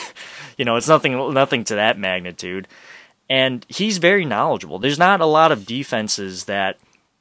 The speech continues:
Ben Roethlisberger hasn't seen. And to your point, he's most likely a future Hall of Famer. So, I, I don't know. What I feel like with Ben Roethlisberger in the game,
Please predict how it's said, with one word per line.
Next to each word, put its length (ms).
Ben 340
Roethlisberger 840
hasn't 420
seen. 460
And 360
to 100
your 160
point, 300
he's 260
most 320
likely 400
a 80
future 480
Hall 240
of 100
Famer. 440
So, 480
I, 220
I 100
don't 140
know. 140
What 260
I 100
feel 300
like 260
with 220
Ben 260
Roethlisberger 960
in 140
the 100
game, 440